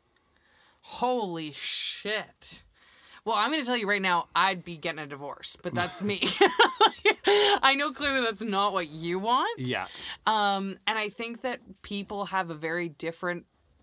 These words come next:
Speaker 1: understanding, depending on who you talk to, of what marriage is and what a life partner is.
Speaker 2: Yeah, and also what your vows <laughs> mean
Speaker 1: Mean
Speaker 2: to
Speaker 1: to
Speaker 2: you.
Speaker 1: you.
Speaker 2: Yeah.
Speaker 1: Yeah. So, like, if your idea and your husband's idea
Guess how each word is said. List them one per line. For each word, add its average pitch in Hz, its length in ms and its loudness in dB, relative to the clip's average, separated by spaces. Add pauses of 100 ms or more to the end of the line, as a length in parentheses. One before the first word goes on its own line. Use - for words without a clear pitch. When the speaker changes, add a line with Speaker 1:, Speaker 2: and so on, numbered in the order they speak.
Speaker 1:
understanding, 175 560 -4
depending 160 360 -8
on 156 140 -10
who 160 80 -12
you 156 120 -8
talk 208 240 -6
to, 175 80 -8
of 143 120 -10
what 147 200 -6
marriage 147 440 -10
is 143 260 -6
and 156 140 -10
what 160 140 -4
a 143 100 -6 (360)
life 180 400 -4
partner 139 380 -8 (200)
is. - 380 0
Speaker 2:
Yeah, 139 300 2
and 123 120 -2
also 113 280 0
what 107 400 -6
your 101 300 -8
vows 113 800 -2
<laughs> - 120 -20
mean 135 200 -4
Speaker 1:
Mean - 160 -2
Speaker 2:
to 233 80 -2
Speaker 1:
to 220 160 -2
Speaker 2:
you. 170 60 -6
Speaker 1:
you. 139 240 -8
Speaker 2:
Yeah. 127 180 -6
Speaker 1:
Yeah. 180 220 -2 (380)
So, 240 200 -2
like, 240 260 -4 (840)
if 254 200 -2
your 220 440 -2
idea 175 720 -2
and 180 160 -4
your 170 120 -4
husband's 180 520 -4
idea 156 600 -2